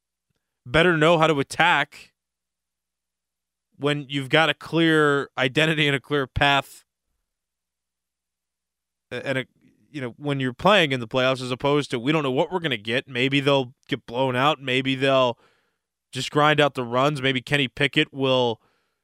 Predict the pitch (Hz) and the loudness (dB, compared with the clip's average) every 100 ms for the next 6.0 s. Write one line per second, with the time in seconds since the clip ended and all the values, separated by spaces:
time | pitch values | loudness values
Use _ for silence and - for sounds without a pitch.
0 | _ _ _ 143 117 107 160 131 123 147 | _ _ _ -8 -8 -4 -4 -4 -2 0
1 | 139 143 127 135 139 143 131 131 - 143 | 2 0 2 2 2 0 -6 -12 -6 -6
2 | 139 135 143 147 135 - _ _ - - | -2 -2 0 -2 -2 -8 _ _ -14 -2
3 | 190 190 220 196 143 135 156 175 - _ | -2 2 2 2 -2 0 2 0 -6 _
4 | _ _ _ _ _ _ _ _ _ _ | _ _ _ _ _ _ _ _ _ _
5 | _ _ _ _ - 160 170 165 143 127 | _ _ _ _ -2 2 4 2 0 -8